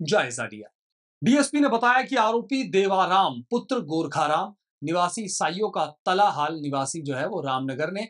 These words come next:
आ, उस व्यक्ति ने तेज गति से कैंपर गाड़ी चलाते हुए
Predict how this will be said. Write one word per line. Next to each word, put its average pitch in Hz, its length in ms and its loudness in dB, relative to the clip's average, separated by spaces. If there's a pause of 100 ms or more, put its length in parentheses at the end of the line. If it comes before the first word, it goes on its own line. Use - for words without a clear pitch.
(280)
आ, 139 340 2
उस 143 260 -12
व्यक्ति 143 260 -4
ने 254 120 0
तेज 156 340 -4
गति 165 200 -4
से 202 140 -4
कैंपर 139 420 -6
गाड़ी 131 300 -4
चलाते 139 380 -4
हुए 170 340 -4